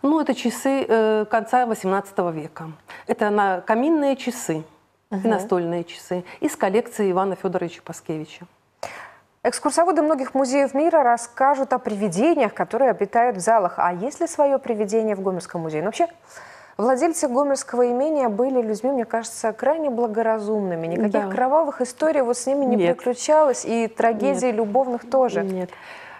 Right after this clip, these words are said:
Speaker 2: Поэтому,
Speaker 1: привидений
Speaker 2: наверное,
Speaker 1: во дворце тоже вот как-то
Speaker 2: Нет.
Speaker 1: вот не было замечено. Ну, я давно работаю, но вот как-то не, не встречала.
Speaker 2: Не боитесь оставаться, да, в,
Speaker 1: Нет.
Speaker 2: в, в подвале
Speaker 1: Нет.
Speaker 2: или в, в
Speaker 1: Нет,
Speaker 2: фонде
Speaker 1: нет.
Speaker 2: поздней ночью? Наверняка
Speaker 1: Нет.
Speaker 2: же такое бывает, когда выставку поздно готовите.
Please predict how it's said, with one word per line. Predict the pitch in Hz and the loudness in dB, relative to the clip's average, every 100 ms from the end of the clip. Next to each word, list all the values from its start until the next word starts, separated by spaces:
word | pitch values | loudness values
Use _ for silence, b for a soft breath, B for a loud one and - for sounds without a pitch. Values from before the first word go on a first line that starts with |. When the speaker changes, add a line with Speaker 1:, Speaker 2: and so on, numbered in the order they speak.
| B | B
Speaker 2:
Поэтому, | 220 247 247 | 0 4 4
Speaker 1:
привидений | 247 302 | 4 4
Speaker 2:
наверное, | 330 262 | 4 4
Speaker 1:
во | 208 | 4
дворце | 226 240 247 247 | 2 2 0 0
тоже | 240 226 196 214 196 | 2 0 2 0 2
вот | 185 190 - | 0 -2 -2
как-то | 208 233 | 0 2
Speaker 2:
Нет. | 269 196 | 2 2
Speaker 1:
вот | 240 | 0
не | 240 294 | 2 4
было | 254 240 | 4 4
замечено. | 233 233 180 190 196 | 4 4 2 2 2
Ну, | 240 | 2
я | 233 | 2
давно | 226 240 | 2 4
работаю, | 240 240 320 233 190 | 4 4 2 2 2
но | 196 226 | 4 2
вот | 220 | 0
как-то | - 220 214 | -2 0 0
не, | 208 208 208 208 208 B | 2 2 2 0 -4 B
не | 233 | -2
встречала. | 240 226 - 160 151 151 B B - | 0 -4 0 0 -2 -8 B B 0
Speaker 2:
Не | 247 | 2
боитесь | 277 294 277 208 220 | 4 2 0 -4 -4
оставаться, | 208 214 190 185 - 180 | -2 0 0 -2 -2 0
да, | 226 302 | 2 2
в, | 247 196 185 180 175 | -2 0 2 2 2
Speaker 1:
Нет. | 185 185 - - - B B B - | 2 -2 -10 -18 -20 B B B -10
Speaker 2:
в, | |
в | - | 0
подвале | 226 208 214 262 233 | 2 4 4 4 2
Speaker 1:
Нет. | 202 | 2
Speaker 2:
или | 196 | 0
в, | - - - | -4 -12 -8
в | 202 | 0
Speaker 1:
Нет, | 233 240 | 4 6
Speaker 2:
фонде | 269 247 185 | 4 2 0
Speaker 1:
нет. | 170 | 2
Speaker 2:
поздней | 220 233 220 226 | 4 4 2 2
ночью? | 233 269 226 | 2 0 0
Наверняка | 202 214 208 | 2 2 2
Speaker 1:
Нет. | 269 | 0
Speaker 2:
же | 240 | -2
такое | 220 202 190 | -2 0 0
бывает, | 185 190 196 185 | 0 2 2 2
когда | 202 180 185 | 0 0 0
выставку | 175 190 202 - 185 - 185 | 0 -2 -4 -4 -6 -2 -4
поздно | - 190 185 180 | 0 0 0 0
готовите. | 180 180 233 262 240 190 | 0 2 2 2 -2 -6